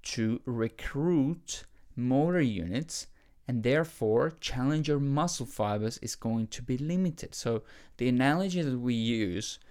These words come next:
to kind of drive this po-, home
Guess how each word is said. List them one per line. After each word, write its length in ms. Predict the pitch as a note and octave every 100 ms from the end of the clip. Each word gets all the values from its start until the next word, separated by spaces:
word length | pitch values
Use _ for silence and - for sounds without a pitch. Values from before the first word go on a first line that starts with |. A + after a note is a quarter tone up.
| - -
to 240 | - G#2+ - -
kind 240 | B2+ A#2+
of 120 | A2+
drive 360 | G#2+ A#2+ A#2 A2
this 220 | A2 -
po-, 680 | - - - - A#2 A#2 G2+ -
home 480 | C#3+ G#2+ G2 D#3+